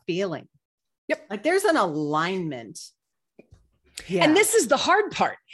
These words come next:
Speaker 2: because there's so many social messages and cultural messages about what we should do and what we
Speaker 1: Oh.
Speaker 2: should be happy with. And, and that is, makes it super confusing,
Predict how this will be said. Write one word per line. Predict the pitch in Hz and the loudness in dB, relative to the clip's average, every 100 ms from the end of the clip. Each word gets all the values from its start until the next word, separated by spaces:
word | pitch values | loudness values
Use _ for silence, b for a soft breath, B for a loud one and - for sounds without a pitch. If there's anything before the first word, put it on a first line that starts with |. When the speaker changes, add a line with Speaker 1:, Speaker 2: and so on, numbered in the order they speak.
| B | B
Speaker 2:
because | 277 - 277 254 202 | 2 4 4 4 4
there's | 277 262 | 0 2
so | - - 311 339 370 | 0 2 2 2 0
many | 359 320 | -2 -2
social | - - 262 277 - 269 | -4 0 0 0 -2 -4
messages | 214 196 - 175 180 156 | -4 -4 -6 -6 -6 -6
and | 175 | -8
cultural | - 277 269 294 233 | 0 0 0 -2 -2
messages | 185 185 185 190 190 | -4 -4 -6 -6 -2
about | 202 208 | 0 0
what | 233 254 | -2 -2
we | 277 | -6
should | - 349 349 233 | -4 -4 -6 -6
do | 185 202 | -8 -2
and | 196 208 | 2 4
what | 208 | 4
we | 175 | 2
Speaker 1:
Oh. | 151 | -2
Speaker 2:
should | - 294 | -4 -4
be | 277 | 0
happy | 247 240 226 | 0 0 -4
with. | 220 220 | -4 -4
And, | B B B - | B B B -2
and | 262 | 2
that | 330 440 | 2 2
is, | 392 - | -2 0
makes | 320 349 539 | 0 0 -2
it | 523 | 0
super | - 392 339 | -2 -2 -2
confusing, | 320 262 262 339 523 466 139 | -4 -4 0 0 0 -2 -4